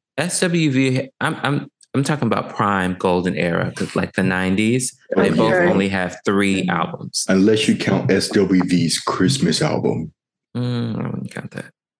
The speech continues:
Speaker 2: Mm, okay.
Speaker 3: Tho-,
Speaker 2: So
Speaker 3: that's, like, a specialty album, right?
Speaker 2: And they
Speaker 3: So
Speaker 2: have
Speaker 3: it's
Speaker 2: a
Speaker 3: not like,
Speaker 2: remixes
Speaker 3: people don't really
Speaker 2: E P.
Speaker 3: pay attention.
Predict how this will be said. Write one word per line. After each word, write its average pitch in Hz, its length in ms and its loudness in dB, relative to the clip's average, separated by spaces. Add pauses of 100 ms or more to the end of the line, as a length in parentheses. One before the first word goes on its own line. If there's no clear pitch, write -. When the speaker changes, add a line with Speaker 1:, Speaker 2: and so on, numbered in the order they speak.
(240)
Speaker 2:
Mm, 214 200 0 (240)
okay. - 100 -10 (240)
Speaker 3:
Tho-, 233 260 4
Speaker 2:
So 165 120 0
Speaker 3:
that's, 277 240 0
like, 285 200 0
a 196 200 0
specialty - 680 -2
album, - 500 -2
right? - 200 -2
Speaker 2:
And 190 180 4
they 202 140 4
Speaker 3:
So 202 60 2
Speaker 2:
have 208 160 2
Speaker 3:
it's - 60 4
Speaker 2:
a 185 40 4
Speaker 3:
not 190 120 4
like, 202 160 4
Speaker 2:
remixes 180 440 2
Speaker 3:
people 320 180 2
don't 277 140 4
really 240 200 4
Speaker 2:
E - 40 2
P. - 80 0
Speaker 3:
pay 202 100 4
attention. 208 560 -4